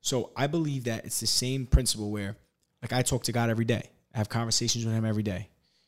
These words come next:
You know, he, he's not all the way up there. He's sitting in the seat next to me in my car. So I believe that if you consistently go after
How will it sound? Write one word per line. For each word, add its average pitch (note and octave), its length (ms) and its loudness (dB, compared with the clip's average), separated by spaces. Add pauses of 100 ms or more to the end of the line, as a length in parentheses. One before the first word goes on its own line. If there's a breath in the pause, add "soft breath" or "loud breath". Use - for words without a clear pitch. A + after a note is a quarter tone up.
(160)
You A2+ 80 -20
know, G#2+ 180 -2
he, C3 380 0
he's B2+ 300 -2
not C3+ 180 0
all B2 180 2
the A#2 40 -2
way A#2 200 2
up A#2+ 180 0
there. C#3+ 280 6
He's A#2 220 0
sitting A#2 280 0
in A2+ 60 2
the A2 60 2
seat G#2 220 2
next G2+ 220 -2
to - 60 -6
me - 240 -14
in G#2+ 80 0
my G2+ 120 6
car. - 260 -6 (540 soft breath)
So - 160 -2
I B2+ 100 4
believe C3+ 360 0
that A2+ 260 -2 (1300)
if - 180 -6
you C3 80 0
consistently B2 1120 6 (1000 soft breath)
go C3 280 10
after G#2+ 580 -4